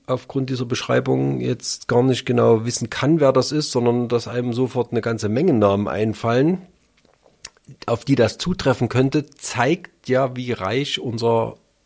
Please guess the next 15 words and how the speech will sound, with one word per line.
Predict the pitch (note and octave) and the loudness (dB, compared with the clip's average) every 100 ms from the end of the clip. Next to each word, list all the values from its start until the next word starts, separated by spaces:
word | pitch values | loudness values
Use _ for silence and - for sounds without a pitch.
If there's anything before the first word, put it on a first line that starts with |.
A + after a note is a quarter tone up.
| _ - | _ -4
sächsischer | A#2+ A#2 - A2+ A#2 | -4 -2 -4 -4 -4
Freistaat | - G#2 B2 - B2 B2 - - | -2 0 0 0 2 2 0 -4
mit | A2+ - - - _ _ A2 | -4 -4 -12 -16 _ _ -6
guten | D3 C#3 C3+ C3 B2+ B2+ | -4 2 4 4 2 2
Musikern | C3 E3+ D3 C3 C#3 | 2 2 0 0 0
und | A#2+ | 0
vor | - | 0
allem | A#2 | 0
mit | G#2+ - | 0 2
einflussreichen | F3+ G3 G2+ F#2 G2 G#2 | 0 0 -4 -2 -2 -2
Musikern | A2 G#2+ A#2 A#2 A#2+ | -2 0 0 0 0
aller | - C3 | 0 2
Genres | G2+ B2+ E3 A2+ | 4 4 2 0
gesegnet | - F#2 G2 - G2+ C#3 | -2 0 0 2 0 2
ist. | F3+ | 0